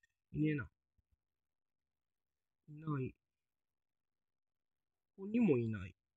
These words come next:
あ、いた。えー、筒井祐介は、えー、大丈夫ですね。名古屋も騎乗ありと。えー、東川慎。えー、東川慎は絶対大丈夫そうですね。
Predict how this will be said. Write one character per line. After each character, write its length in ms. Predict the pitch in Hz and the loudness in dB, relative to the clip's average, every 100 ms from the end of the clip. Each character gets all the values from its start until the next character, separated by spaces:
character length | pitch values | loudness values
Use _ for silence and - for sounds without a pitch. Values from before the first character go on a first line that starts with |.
| _ _ _ _ _ _ _ | _ _ _ _ _ _ _
あ、 80 | 165 | -4
い 40 | |
た。 120 | - - _ _ _ _ _ _ _ _ _ _ _ - - _ _ _ _ _ | -2 -6 _ _ _ _ _ _ _ _ _ _ _ -20 -20 _ _ _ _ _
え 60 | 381 | 10
ー、 180 | 370 - | 12 12
筒 400 | - - - 339 | 6 0 10 12
井 220 | 294 247 | 12 12
祐 300 | 254 247 220 | 8 8 6
介 320 | - - 175 | 4 8 10
は、 220 | 196 254 - | 12 10 10
え 160 | 180 165 | 8 10
ー、 40 | |
大 140 | 165 | 10
丈 80 | 143 | 8
夫 40 | 123 | 4
で 20 | |
す 80 | 208 | 0
ね。 100 | 254 | 0
名 120 | 156 | 0
古 100 | 139 | 0
屋 80 | 131 | 0
も 100 | 208 | -2
騎 120 | - | -2
乗 100 | 123 | -4
あ 40 | 107 | -6
り 80 | |
と。 80 | - - _ _ _ _ _ _ _ _ _ _ _ _ - - - | -10 -20 _ _ _ _ _ _ _ _ _ _ _ _ -18 -18 -2
え 60 | - | 2
ー、 40 | |
東 380 | 175 208 339 - | 4 10 10 10
川 240 | - 156 131 | 8 8 8
慎。 260 | - 123 - | 0 -8 -8
え 140 | 147 143 | -6 0
ー、 20 | |
東 240 | 170 381 | 6 6
川 100 | 392 | 6
慎 100 | 208 | 6
は 60 | 131 | 4
絶 120 | 113 | 0
対 120 | 127 | 0
大 20 | |
丈 160 | 127 139 | 0 -2
夫 20 | |
そ 100 | 147 | -4
う 40 | 196 | -12
で 60 | |
す 60 | - | -12
ね。 100 | 101 | -18